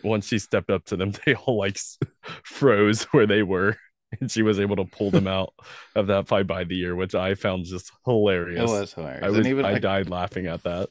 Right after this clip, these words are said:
Speaker 2: Fergus got himself carried away in that as well, <laughs> and you can see she's always there to,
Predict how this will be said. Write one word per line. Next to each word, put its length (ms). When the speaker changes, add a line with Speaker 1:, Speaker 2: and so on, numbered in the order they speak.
Speaker 2:
Fergus 480
got 220
himself 340
carried 300
away 220
in 100
that 160
as 140
well, 380
<laughs> 40
and 400
you 140
can 200
see 220
she's 260
always 280
there 260
to, 220